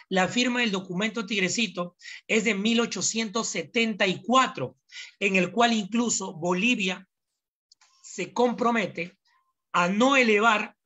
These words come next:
el impuesto que pagaba Chile por la explotación del salitre de Antofagasta, se comprometía a no elevar este impuesto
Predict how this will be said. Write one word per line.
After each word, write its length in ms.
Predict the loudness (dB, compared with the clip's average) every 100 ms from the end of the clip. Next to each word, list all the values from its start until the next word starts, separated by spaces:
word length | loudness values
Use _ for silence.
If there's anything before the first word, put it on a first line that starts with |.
| _ _ _ _ _ _
el 180 | -2 0
impuesto 720 | -2 -2 2 2 2 -12 -16 _ _ -20 -12
que 120 | -8
pagaba 500 | -2 0 2 4 2
Chile 320 | 0 -2 0 -2
por 160 | -2
la 80 | -4
explotación 540 | -4 -6 -6 -4 -2
del 100 | -2
salitre 440 | -4 -4 -4 -2 -2
de 40 |
Antofagasta, 840 | -2 -2 -6 0 0 0 -4 -14 _ -20 -20 -20
se 300 | -8 -4 -2
comprometía 720 | -2 0 -2 -2 0 0 0
a 120 | 0 0
no 360 | 0 0 2
elevar 340 | 0 0 -2 -2
este 220 | -4 -10
impuesto 580 | -8 -6 -6 -8 -12